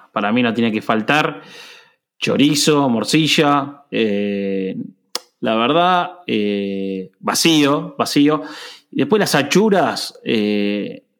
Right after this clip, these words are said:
no, todavía no, no la tengo muy clara cocinándola, me tengo que arriesgar un poco. Eh, pero sí, para mí el, el asado con hueso, ya eso solo va, va, va como piña, no, no tiene que faltar, digamos.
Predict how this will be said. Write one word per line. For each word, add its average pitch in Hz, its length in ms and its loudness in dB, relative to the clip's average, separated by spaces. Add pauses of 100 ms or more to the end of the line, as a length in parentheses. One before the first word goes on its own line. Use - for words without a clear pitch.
(140)
no, 127 640 2
todavía 135 220 0
no, 143 320 0
no 143 120 0
la 151 140 2
tengo 143 220 4
muy 127 160 4
clara 131 280 2
cocinándola, 123 680 2
me 127 100 2
tengo 123 140 2
que 117 60 2
arriesgar 120 360 2
un 123 100 2
poco. 147 540 0 (640)
Eh, 98 800 -2 (100)
pero 113 160 -2
sí, 131 180 0
para 110 200 0
mí 143 380 2
el, 104 420 -2
el 107 120 -2
asado 156 380 2
con 117 200 0
hueso, 151 680 2 (240)
ya 139 260 2
eso 143 220 2
solo 156 420 2
va, 127 120 2
va, 117 720 -4 (100)
va 117 100 0
como 117 280 0
piña, 104 400 -2
no, 110 500 -4 (500)
no 131 80 2
tiene 135 200 2
que 120 100 0
faltar, 110 400 0
digamos. 98 500 -8